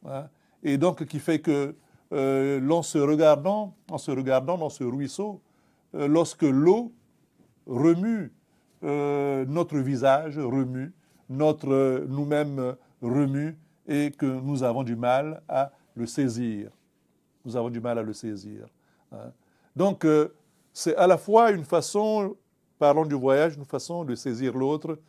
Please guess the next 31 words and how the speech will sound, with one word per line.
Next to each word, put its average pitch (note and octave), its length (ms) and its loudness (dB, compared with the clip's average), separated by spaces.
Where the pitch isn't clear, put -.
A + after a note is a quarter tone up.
une C#3 100 -8
façon D#3 560 -4
de, B2+ 760 0
euh, - 80 -10
comment C3 200 -10
dirais-je, A#2+ 800 -2
de C3 520 0
le C3 200 2
voir D3+ 340 4
s'échapper C#3+ 480 -4
quelquefois, A2+ 580 -8
hein, A2 180 -18
le A#2+ 120 -10
voir B2+ 180 -6
s'échapper, A2+ 540 -12
c'est-à-dire A#2 340 -14
qu'on C#3 140 -8
essaie B2 180 -8
de A#2+ 100 -4
le A2+ 80 -8
saisir, A#2 440 -8
mais A#2+ 200 -10
quelquefois, C3 640 -8
il C3 180 -4
nous C3+ 280 -8
échappe. A2+ 500 -8
Mais C#3 100 -4
ce D#3+ 120 -4
voyage C#3 320 2
est A#2+ 80 -4
formateur. G#2 680 -10